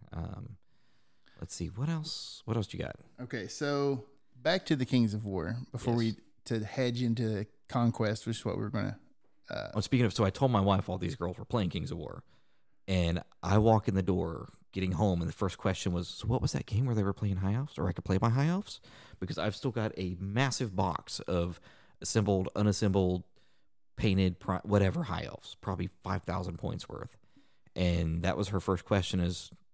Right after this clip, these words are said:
Speaker 1: "Can we get into that?" Of course. Uh, "I just bought you a shitload of Eldar, so let's pump the brakes just a little bit." Um, but yeah,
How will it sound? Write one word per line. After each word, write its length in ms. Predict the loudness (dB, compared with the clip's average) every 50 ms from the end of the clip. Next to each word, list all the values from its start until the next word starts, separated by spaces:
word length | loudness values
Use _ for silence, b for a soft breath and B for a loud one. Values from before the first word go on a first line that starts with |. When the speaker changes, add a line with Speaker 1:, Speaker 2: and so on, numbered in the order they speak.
| _ -20 -12
Speaker 1:
"Can 180 | -8 -4 -2 -2
we 80 | 0
get 160 | 0 0 0
into 180 | 0 0 0 -2
that?" 300 | -2 -2 -2 -4 -6 -8 _ -16 -20 -20 -20 -20 _ _ _ _ _ _ _ _ _ _ _ _ -18 -16
Of 160 | -14 -14 -14 -16 -20 _ _ _ -20
course. 640 | -20 -18 -8 -2 -2 0 0 -2 -4 -8 -10 -10 -12 -16 -20 -20 -16 -12
Uh, 140 | -12 -10 -6
"I 120 | -6 -6
just 240 | -6 -6 -8 -6 -4
bought 160 | -4 -4 -4
you 100 | -4 -6
a 20 | -6
shitload 380 | -6 -6 -8 -6 -2 -2 -2
of 80 | 0 0
Eldar, 380 | 2 2 2 2 2 0 -2 -4
so 100 | -6 -8
let's 140 | -8 -6
pump 200 | -6 -6 -6 -6
the 80 | -8 -6
brakes 280 | -4 -4 -4 -4 -4 -4
just 180 | -4 -4 -4
a 60 | -4
little 240 | -2 2 2 4 4
bit." 280 | 4 4 2 0 -2 -6 -16 -12 -6 -2
Um, 380 | 0 0 0 0 -2 -2 -4
but 200 | -6 -8 -8 -8
yeah, 160 | -8 -8 -6